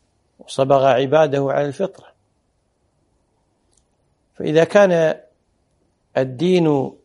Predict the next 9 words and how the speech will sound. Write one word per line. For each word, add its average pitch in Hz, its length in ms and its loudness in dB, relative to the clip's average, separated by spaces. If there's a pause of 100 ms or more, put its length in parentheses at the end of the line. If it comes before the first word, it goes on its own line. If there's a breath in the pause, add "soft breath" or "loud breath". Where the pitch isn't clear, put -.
(160)
دينا 131 580 -2
عظيما 113 720 -4
كالإسلام، 123 760 -4 (3500)
وفيه 139 840 -4 (1040)
من 117 140 -8
الآداب 131 720 0 (520)
الشيء - 420 -6
العظيم 131 600 -2 (120)
الكثير 135 760 -6